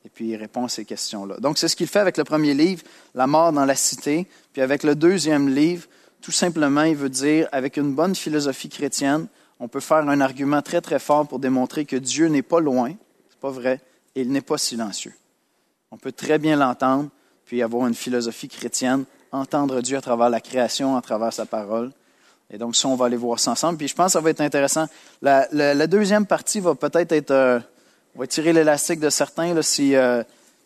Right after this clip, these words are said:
je vais juste vous lire les titres, puis vous allez voir un peu. La nécessité métaphysique, la nécessité morale, la nécessité épistémologique, sa problématique, puis la nécessité épistémologique, sa réponse.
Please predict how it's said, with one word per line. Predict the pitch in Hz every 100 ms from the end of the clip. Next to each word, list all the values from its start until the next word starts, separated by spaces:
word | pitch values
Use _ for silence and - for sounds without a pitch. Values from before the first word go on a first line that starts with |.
| _ -
je | 120
vais |
juste | 143 156
vous | 143
lire | 143 143
les | 131
titres, | - 175 -
puis | - 123 120 - -
vous | 131
allez | 123 123
voir | 127 143
un | 127
peu. | - 143 151 - _ _ _ _ _ - - _ _ _ _ _
La | 135 147
nécessité | 160 - 165 - 185
métaphysique, | 175 160 151 - 139 135 170 147
la | 135
nécessité | 143 - 139 - 147
morale, | 139 127 139 151 147
la | 135
nécessité | 131 139 151 131 - 156
épistémologique, | - - 151 151 147 139 147 120 -
sa | 123
problématique, | - 143 139 131 120 - 147
puis | -
la | 127
nécessité | 131 135 - 117 - 147
épistémologique, | 127 - 135 135 127 131 -
sa | 117
réponse. | 110 104 - -